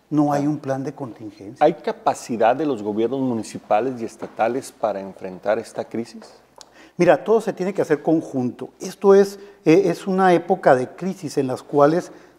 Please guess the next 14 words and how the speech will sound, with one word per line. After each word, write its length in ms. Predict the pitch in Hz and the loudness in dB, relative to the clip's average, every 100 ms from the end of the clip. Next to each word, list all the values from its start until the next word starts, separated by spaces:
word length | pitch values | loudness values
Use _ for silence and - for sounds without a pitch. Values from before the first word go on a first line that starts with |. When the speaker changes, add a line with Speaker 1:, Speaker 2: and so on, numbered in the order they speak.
| - | 0
Speaker 1:
tenemos 420 | 147 143 165 - | 2 4 2 0
que 140 | - 143 | -4 -2
trabajar 420 | 139 127 151 151 | 0 0 2 0
en 100 | 170 | 0
conjunto, 760 | 135 127 - 143 147 - 170 165 - - _ | -4 -6 -4 -2 -2 -4 -4 -6 -14 -20 _
eh, 240 | 143 131 147 | 2 2 2
los 240 | 131 - | 0 2
ámbitos 380 | 143 185 196 139 | 0 0 -2 -2
de 60 | 123 | -2
gobierno 600 | 120 143 202 190 135 - | -4 -2 -2 -2 -6 -6
y 120 | 180 | -4
el 80 | 123 | -4
sector 340 | - - 135 160 | -4 -8 -6 -6
empresarial 760 | 160 143 - 110 131 160 - | -6 -8 -8 -6 -4 -6 -8